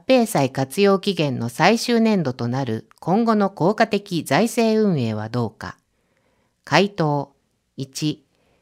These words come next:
自治体の組織に属さない専門的監査により、機能の充実強化が表面化した。二、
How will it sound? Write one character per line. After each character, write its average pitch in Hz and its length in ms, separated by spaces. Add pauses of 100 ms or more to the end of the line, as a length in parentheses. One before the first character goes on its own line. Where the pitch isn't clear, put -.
(240)
自 151 140
治 254 140
体 226 220
の 226 100
組 240 160
織 - 240
に 131 120
属 123 240
さ 202 160
な 139 160
い 117 80
専 202 300
門 233 180
的 220 260
監 208 220
査 131 160
に 120 160
よ 113 120
り、 127 280 (240)
機 240 160
能 190 220
の 120 140
充 135 240
実 160 340
強 226 220
化 139 140
が 113 80
表 120 260
面 175 220
化 127 140
し - 140
た。 104 220 (1040)
二、 160 320